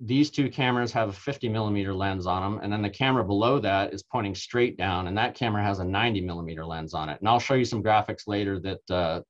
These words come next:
that describe that a little better so you can see how those, uh, capture images. This whole insert that the cameras are contained in, uh, goes into a stabilized mount, which is pictured in the, in the picture in the center below.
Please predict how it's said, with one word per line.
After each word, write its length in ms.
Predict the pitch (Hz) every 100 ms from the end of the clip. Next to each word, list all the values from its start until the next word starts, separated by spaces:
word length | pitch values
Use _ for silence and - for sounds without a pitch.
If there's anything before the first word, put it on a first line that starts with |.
| _ _ 90
that 140 | 98
describe 380 | 90 - 98 98
that 160 | 98
a 60 | 90
little 160 | 90 80
better 260 | 90 92
so 140 | 87 92
you 100 | 87
can 140 | 85
see 200 | - 95
how 140 | 87
those, 400 | 85 90 85 - -
uh, 320 | 82 78 76 - - _ _ -
capture 360 | 92 87 85
images. 460 | 82 80 76 71 - _ _ _ _ _ _ _ _ _ _ _ _ _ _ _
This 200 | 110 151
whole 360 | - 160 156 147
insert 560 | 131 143 147 160 160
that 100 | 135
the 60 | 120
cameras 400 | 139 127 135 131
are 80 | 135
contained 480 | 139 120 135 139 143
in, 280 | 151 151 -
uh, 220 | 101 98
goes 320 | 98 113 120
into 220 | 113 110 104
a 40 |
stabilized 600 | - 123 113 107 107 92
mount, 320 | 90 101 123
which 160 | 120 -
is 160 | 95 -
pictured 480 | - 110 - 107
in 120 | 101 98
the, 320 | 92 90 85
in 140 | 98 90
the 80 | 87
picture 320 | 117 104 104
in 80 | 87
the 80 |
center 300 | 85 110 120
below. 380 | 123 135 147 156